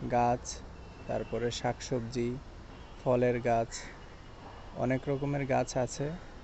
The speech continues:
চলুন দেখি, আমরা আমাদের গ্রিন হেভেনের ফুল ছাদ বাগানে আমরা একটি ট্যুর দেই। প্রথমেই আমরা এখানে দেখতে পাচ্ছি আমাদের লাউ গাছ। এখানে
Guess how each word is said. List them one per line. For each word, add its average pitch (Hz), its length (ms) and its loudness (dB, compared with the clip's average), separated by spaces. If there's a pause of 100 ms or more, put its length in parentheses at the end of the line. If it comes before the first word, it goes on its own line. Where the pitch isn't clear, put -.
(400)
চলুন 131 300 2
দেখি, 127 380 0 (680)
আমরা 120 560 4
আমাদের 120 340 2
গ্রিন 127 260 4
হেভেনের 127 480 2 (760)
ফুল 139 320 2 (600)
ছাদ 123 200 2 (100)
বাগানে 123 300 4
আমরা 117 220 2
একটি 110 280 -2
ট্যুর 143 160 2 (100)
দেই। 123 180 2 (1600)
প্রথমেই 160 680 4
আমরা 139 300 4
এখানে 143 360 4
দেখতে 135 320 0
পাচ্ছি 143 440 2
আমাদের 135 420 4 (1080)
লাউ 135 360 6
গাছ। 127 540 2
এখানে 127 560 -2